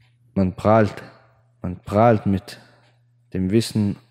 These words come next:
unter seinesgleichen, denen man auch etwas beweisen kann. Denn der Unwissende hält jeden für wissend,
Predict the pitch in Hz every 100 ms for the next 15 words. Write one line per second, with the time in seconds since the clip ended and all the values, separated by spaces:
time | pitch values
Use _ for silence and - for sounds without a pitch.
0 | _ _ _ _ _ _ _ 98 98 101
1 | 101 92 - 131 139 - - 76 - _
2 | _ _ _ - - - - 107 107 104
3 | 101 92 92 90 - 98 139 120 95 -
4 | 90 80 _ _ _ _ _ _ _ _
5 | - 101 101 127 135 110 - 104 113 123
6 | - _ _ _ _ _ - 123 123 135
7 | 160 123 98 - 95 92 - - -